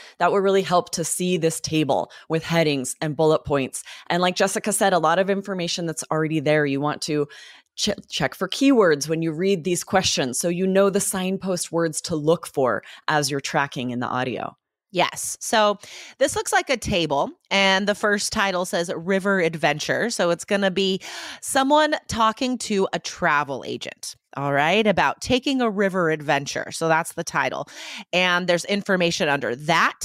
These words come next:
Speaker 2: on the note question, and it says, "Big sailboat goes out three times a day." So I would underline sailboat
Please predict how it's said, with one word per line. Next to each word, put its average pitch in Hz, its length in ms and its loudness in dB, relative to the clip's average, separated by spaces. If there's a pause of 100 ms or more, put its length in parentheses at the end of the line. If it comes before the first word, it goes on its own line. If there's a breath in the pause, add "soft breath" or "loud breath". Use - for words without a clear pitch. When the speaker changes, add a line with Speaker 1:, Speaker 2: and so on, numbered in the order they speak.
Speaker 2:
on 165 520 4
the 160 480 -2
note 165 380 0 (100)
question, 175 540 -2
and 160 200 -2
it - 100 -4
says, 165 280 2 (360 loud breath)
"Big 254 280 2
sailboat 277 680 4
goes 180 260 4
out 156 280 2
three 254 340 -2
times 202 420 0
a 170 60 0
day." 139 320 0
So 196 340 4
I 254 200 4
would 339 140 2
underline 196 560 0
sailboat 262 720 4